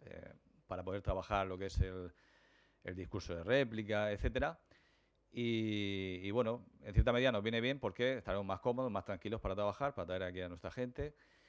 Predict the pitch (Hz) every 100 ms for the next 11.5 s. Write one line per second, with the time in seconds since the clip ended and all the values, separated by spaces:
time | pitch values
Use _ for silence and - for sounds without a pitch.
0 | _ _ - 123 131 101 110 104 117 110
1 | 113 123 131 120 110 101 98 104 101 101
2 | 98 95 123 120 113 107 110 123 104 104
3 | 95 98 90 92 95 98 90 82 87 85
4 | 82 76 87 87 87 90 - 87 85 87
5 | 82 82 90 - 98 123 123 113 95 87
6 | 87 87 92 92 90 92 87 107 - 92
7 | 95 110 131 98 90 92 90 120 120 156
8 | 160 _ _ 82 - - _ _ - 101
9 | 95 92 90 87 85 - - 90 90 92
10 | 98 92 78 85 - 90 90 92 87 90
11 | 87 85 98 113